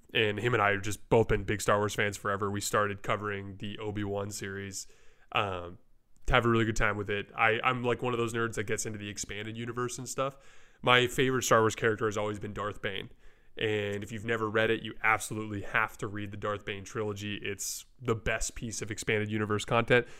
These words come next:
The only reason I'm accepting this as a, a, as a legal answer here is because Darth Bane technically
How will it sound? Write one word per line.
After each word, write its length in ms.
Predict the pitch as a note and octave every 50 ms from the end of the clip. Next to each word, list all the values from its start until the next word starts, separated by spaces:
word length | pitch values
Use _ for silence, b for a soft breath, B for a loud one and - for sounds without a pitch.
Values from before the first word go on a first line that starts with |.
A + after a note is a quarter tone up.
| B B B
The 80 | - C#3+
only 160 | C#3+ D3 D3+
reason 260 | D3 D3 C#3+ C3 C3
I'm 120 | C3 B2 B2
accepting 480 | A2+ - - D3 C3+ B2 - D3 C3
this 180 | B2 A#2+ A#2 -
as 120 | C3+ A#2 A2+
a, 280 | A2+ A2 A2 G#2+ - - - - - - -
a, 200 | B2+ A#2 A#2 B2
as 140 | B2 A2+ A2+
a 40 |
legal 420 | A2 A2 A2 A#2+ A#2+ A2+ A#2 G#2+ G#2
answer 420 | A2 A2 A2 A2+ - - C3 B2
here 340 | A#2+ B2+ B2+ B2+ C3 C3 - b b b b b b b -
is 320 | - A#2+ A#2 A2+ A2 G2+
because 880 | G2+ - A#2+ - - A#2 A2 G#2+ G#2+ G#2 G#2 G2+ G2+ G2+ G#2 G2+ G#2+ - - - -
Darth 280 | C3+ C3 A2+ A2 G2+ -
Bane 180 | A2 G#2 G2+ G2+
technically 800 | - - - - - - B2 G#2+ - A2 F#2 F2+ F2+ F#2 G#2